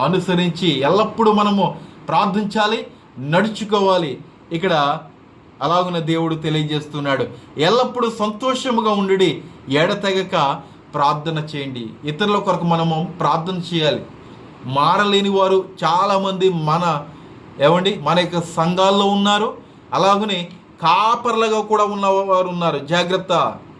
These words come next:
దేవుని యొక్క వాక్యము మందలిస్తున్నది. నాయకుడిగా ఉన్నా సరే, నాయకురాలుగా ఉన్నా సరే, సేవకుడు అయినా సరే, సేవకురాలు అయినా సరే, ఏమండి, విశ్వాసి అయినా సరే,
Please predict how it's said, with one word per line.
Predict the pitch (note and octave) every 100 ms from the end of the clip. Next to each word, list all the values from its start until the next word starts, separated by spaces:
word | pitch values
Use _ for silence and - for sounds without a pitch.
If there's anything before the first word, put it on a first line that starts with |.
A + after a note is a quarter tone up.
| - - A#2+
దేవుని | D3+ G3 G#3
యొక్క | F#3+
వాక్యము | F#3+ F#3 G3+ - G#3
మందలిస్తున్నది. | G3 G3 G#3+ A3 G#3+ A3 G#3+ G#3+ G#3+ D3+ A2 - - - - - - - - - - -
నాయకుడిగా | B2 D#3 G#3+ G#3+ A3 A3
ఉన్నా | G#3+ A3 A3+
సరే, | A#3 A3+ A#3 G#3+ - - - C3+
నాయకురాలుగా | D#3+ A3 A3 A3 A3 A3+ A3+
ఉన్నా | A3+ A3+ A#3+
సరే, | - A#3 A#3 G3 - - - - - - -
సేవకుడు | F#3 A#3 A3+ A#3
అయినా | A#3+ A#3+
సరే, | A#3 A#3 A#3+ A3+ - - - -
సేవకురాలు | F3+ A3 A3+ A3+ A#3 B3 A#3+
అయినా | B3 A#3
సరే, | A#3+ A#3+ A#3+ D#3 - - - - -
ఏమండి, | F3+ A#3 A#3+ B3 - - D#3+
విశ్వాసి | G#3+ G#3+ A#3 A#3+ A#3
అయినా | B3 B3
సరే, | A#3 B3 B3 G#3+ B2+